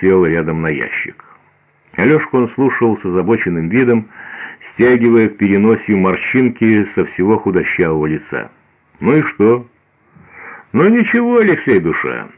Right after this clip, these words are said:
дослушав до конца и заметно повеселев, сказал он. «Девчата есть девчата, они, брат, такие. Что ж, по-твоему, она должна была бросить ради тебя своего ухажера?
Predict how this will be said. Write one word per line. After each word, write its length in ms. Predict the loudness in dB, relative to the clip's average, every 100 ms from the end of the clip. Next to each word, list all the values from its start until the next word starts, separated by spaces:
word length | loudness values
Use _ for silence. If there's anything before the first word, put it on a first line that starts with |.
| _ _
дослушав 600 | -8 -6 -4 -2 -2 -2
до 100 | -2
конца 440 | -4 -4 -4 0 2
и 100 | 2
заметно 480 | 0 0 -2 -2 -8
повеселев, 560 | -8 -8 -4 -2 -2 -2
сказал 400 | -6 -4 -8 -10
он. 200 | -14 -18 _ _ _
«Девчата 540 | -2 -2 0 -2 2
есть 280 | 2 2 2
девчата, 640 | 0 0 -2 -4 -6 -14 -14 _
они, 260 | -6 0 0
брат, 360 | 0 -2 -4 -2
такие. 600 | -2 0 0 2 0 -4 _ _ _ _ _ -20 -20 -20 -18 -6
Что 200 | 0 0
ж, 80 |
по-твоему, 540 | 2 0 2 2 4 2
она 240 | 2 2
должна 560 | 2 0 0 0 2 2
была 260 | 0 0
бросить 440 | 0 2 0 0 -2
ради 260 | 0 0
тебя 320 | -2 0 0 0
своего 300 | 0 2 2
ухажера? 600 | 2 2 2 2 0 -6